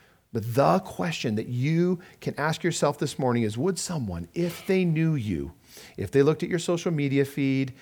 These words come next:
if they heard the conversations you were talking about offline, and looked at the people that you relate to, would they say that you are characterized by your love towards all of God's saints?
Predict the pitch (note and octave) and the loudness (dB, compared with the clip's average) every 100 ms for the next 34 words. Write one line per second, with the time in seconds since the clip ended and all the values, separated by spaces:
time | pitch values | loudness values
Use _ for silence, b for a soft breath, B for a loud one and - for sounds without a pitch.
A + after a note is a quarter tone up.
0 | B _ F#2+ E2 C3 D3 D3 C#3 C#3+ C#3 | B _ -6 -2 -2 -2 -2 -2 0 0
1 | B2+ C#3+ B2+ C3+ C3+ C3 C#3+ B2+ B2+ - | 0 -2 -2 -2 -2 -2 0 2 2 0
2 | A2 B2 - G#2 F#2 F#2 G2 F#2+ B B | -4 -4 -4 -2 0 0 -2 -6 B B
3 | B F#2 G2+ C3+ D#3 C#3+ - D3 C#3+ B2+ | B -2 2 2 0 -4 -4 -2 0 2
4 | A#2+ C3 C#3+ A#2+ B2+ - G2+ F#2+ G2 B | 2 2 4 4 2 -2 -2 -2 -4 B
5 | B B B - A#2+ D#3+ D#3+ D#3 C#3+ G#2+ | B B B -4 0 0 0 0 0 0
6 | G#2 C3+ D#3+ D3+ B2+ B2 - A#2+ A#2 G#2+ | -2 0 0 0 -2 -6 -2 -2 -2 -2
7 | G2 F#2+ F#2+ - F2+ F2 G#2+ C3+ G2 F2+ | 0 -2 -4 -4 -4 -2 -2 0 0 -4
8 | E2+ - F#2+ - - G#2+ A2 A2 A2 - | -6 -6 -6 -8 -8 -2 2 4 2 -2
9 | - F2+ F2 E2+ - - D#2+ - - - | -8 -6 -4 -6 -6 -6 -8 -6 -8 -8